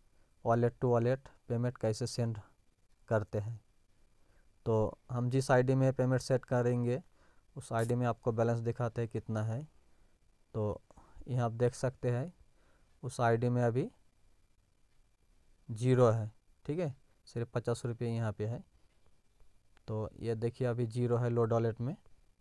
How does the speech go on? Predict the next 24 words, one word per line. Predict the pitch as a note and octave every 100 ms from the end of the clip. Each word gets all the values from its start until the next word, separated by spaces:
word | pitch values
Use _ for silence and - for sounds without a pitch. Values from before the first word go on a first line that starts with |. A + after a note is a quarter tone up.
| -
जिस | A2+ A2+
आईडी | A2
में | A2
हम | A#2+
पेमेंट | A#2 A2+ A2+
सेंड | - A2+
करके | A2+ G#2+
दिखाएंगे। | G#2 G#2 A2 A#2+ E3 - - - - - _ _ _ -
तो | G2+ G#2+
ये | A#2
देखिए | A#2 A#2+ - B2+
हम | C3 C3 -
Off | A2+
Leap | B2 B2+
Pay | - A#2+
में | A#2+ B2+ F#3+ - - - - -
wallet | A#2+ A#2+
to | -
wallet | B2+ A#2+ B2 D#3
ट्रांसफ़र | B2 A#2+ - A#2
करके | - A2 A#2
कैसे | A#2 A2 G#2+
दिखाते | G#2+ A2+ G2 G#2
हैं, | G#2